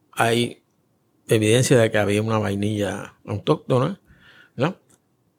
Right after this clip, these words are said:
Pero en el fondo, el arroz no lleva vainilla, ¿no? Así que los ingredientes básicos no eran de aquí, pero se van ajustando. O sea, el limón que se usa para el arroz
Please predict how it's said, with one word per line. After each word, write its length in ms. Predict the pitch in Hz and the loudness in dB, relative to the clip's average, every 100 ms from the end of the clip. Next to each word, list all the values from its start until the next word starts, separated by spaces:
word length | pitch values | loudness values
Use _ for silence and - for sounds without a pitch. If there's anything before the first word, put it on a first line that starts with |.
| _ | _
Pero 180 | 123 113 | 2 2
en 60 | 104 | 2
el 120 | 104 | 0
fondo, 600 | - 156 151 113 175 185 | 2 4 4 2 0 -4
el 120 | - 120 | -4 -2
arroz 300 | 95 104 101 | -2 -4 -4
no 100 | 101 | -4
lleva 260 | 98 101 | -6 -6
vainilla, 560 | 95 98 127 151 110 - _ _ _ - | -8 -8 -4 -4 -6 -10 _ _ _ -12
¿no? 160 | 127 - _ _ _ _ | -12 -12 _ _ _ _
Así 220 | 120 208 | -2 0
que 100 | 208 | 2
los 140 | 202 160 | 6 6
ingredientes 600 | 139 127 123 151 214 214 | 6 4 4 4 2 4
básicos 640 | 202 196 123 110 101 202 _ _ _ _ _ _ _ - | 2 2 -2 -4 -6 -8 _ _ _ _ _ _ _ -4
no 80 | 127 | 0
eran 160 | 139 | 2
de 80 | 147 | 2
aquí, 400 | 147 - 269 127 - _ | 0 -2 -10 -12 -16 _
pero 180 | - 131 | 0 2
se 160 | 123 131 | 4 4
van 160 | 135 180 | 4 2
ajustando. 640 | 233 180 - 262 302 143 | 2 0 0 -2 0 -2
O 40 | - - - - | -4 -14 -20 0
sea, 360 | 170 104 - _ _ _ _ _ _ _ _ _ _ _ _ _ _ | 2 2 -6 _ _ _ _ _ _ _ _ _ _ _ _ _ _
el 240 | 170 156 156 | 0 2 4
limón 600 | 156 190 165 95 95 87 _ - | 4 6 4 2 -8 -14 _ -4
que 100 | 123 | -2
se 140 | 147 | 0
usa 280 | 147 160 151 | 0 0 2
para 520 | 147 131 120 120 113 | 4 6 6 6 4
el 160 | 110 107 | 2 2
arroz 560 | 107 110 - 104 139 | 0 0 -6 0 0